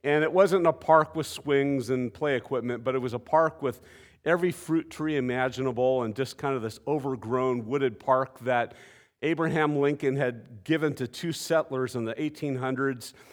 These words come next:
and you could see the remains of the houses. It was like a fantasy land for kids to build forts and to play, and every night, my family would take a walk up there for about a half an hour. And I remember one time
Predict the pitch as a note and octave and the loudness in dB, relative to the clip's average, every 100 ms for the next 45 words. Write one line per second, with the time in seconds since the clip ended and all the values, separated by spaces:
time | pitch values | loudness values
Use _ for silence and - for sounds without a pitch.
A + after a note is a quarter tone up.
0 | - B2+ C3 A#2+ B2 - D#3 B2+ B2 B2 | -10 -6 -6 -6 -8 -4 -4 0 0 2
1 | C#3 D3 B2 A#2+ A#2 C3 C3+ A#2 C#3 C3+ | 2 2 -2 -4 0 2 2 2 -2 -4
2 | - - - - F3 E3+ F3 B2 D3 C#3 | -6 -18 -20 -2 0 2 2 2 0 0
3 | - C#3 B2 - - D#3 D#3+ D#3 D3 C3+ | -2 -4 -4 -8 -10 -6 -4 -4 -6 -8
4 | A#2+ A#2 A#2+ A#2 - A2+ - C#3 A2+ - | -6 -6 -6 -8 -10 -14 -6 -6 -6 -8
5 | B2 G2+ A#2+ G2 - C#3 D3 D3 - A#2 | -10 -4 -6 -6 -10 -4 -2 -4 -10 -12
6 | G2+ G2+ - C3+ C#3 C3+ B2 G2+ - - | -12 -12 -4 0 0 0 -2 -4 -12 -20
7 | - - _ _ _ _ - G#3 A#3+ G#3+ | -20 -20 _ _ _ _ 4 6 8 8
8 | F#3 D#3 D3+ - D#3 D3+ C#3+ C#3 E3 D3+ | 8 6 0 2 4 4 2 0 0 0
9 | C3+ C#3+ E3 E3 C#3+ - C3+ B2+ C3 C3 | 2 6 6 4 -2 0 -2 -2 0 2
10 | B2 C#3 C#3 - D3 G3+ E3+ C3+ C#3 D#3 | 2 2 2 0 0 2 4 2 2 2
11 | F3 G#3 G3 D3+ F#3 G3+ - A3 G3+ D#3+ | 4 6 4 6 6 4 4 4 6 4
12 | D3+ | 0